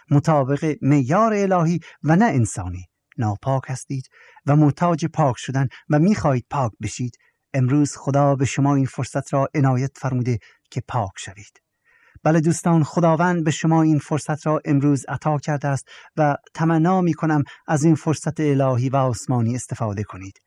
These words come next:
کلام خداوند می‌گوید شرط اول پاکی پشیمانی و توبه و ندامت است.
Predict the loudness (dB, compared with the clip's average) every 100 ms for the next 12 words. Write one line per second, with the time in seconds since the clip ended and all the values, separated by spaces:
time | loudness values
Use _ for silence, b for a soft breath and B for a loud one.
0 | b b b b b b _ -2 2 2
1 | 2 0 0 0 0 -2 -2 -2 -4 -4
2 | -4 -2 0 0 2 0 -2 -2 0 0
3 | -2 -4 -4 B B -6 -6 -2 0 2
4 | 4 4 2 b b -2 0 0 2 0
5 | -2 b b 2 4 4 2 -2 -6 -14
6 | -16